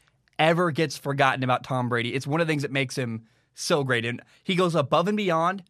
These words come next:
and it's what puts him on the next level. He's playing check-, chess rather than checkers. And, um, Tom Brady, people skills are something people just cannot forget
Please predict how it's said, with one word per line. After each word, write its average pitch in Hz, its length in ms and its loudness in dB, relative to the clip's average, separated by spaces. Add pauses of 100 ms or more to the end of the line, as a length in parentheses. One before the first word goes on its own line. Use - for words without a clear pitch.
(420)
and 151 240 -2
it's 156 140 -4
what 156 180 -2
puts 190 220 -2
him 185 80 -2
on 160 80 0
the 143 80 -2
next 143 260 -2
level. 117 200 -2
He's 131 120 -6
playing 156 300 -2
check-, 151 380 -6
chess - 440 -4 (320)
rather 139 300 0
than 123 140 -4
checkers. 113 480 -8
And, 107 360 -6 (600)
um, 110 480 -4 (580)
Tom 139 260 -2
Brady, 123 320 0 (100)
people 170 300 -2
skills 139 280 -2
are 131 80 -2
something 123 320 -4
people 127 220 -4
just 117 180 -8
cannot 135 500 0
forget 127 400 -6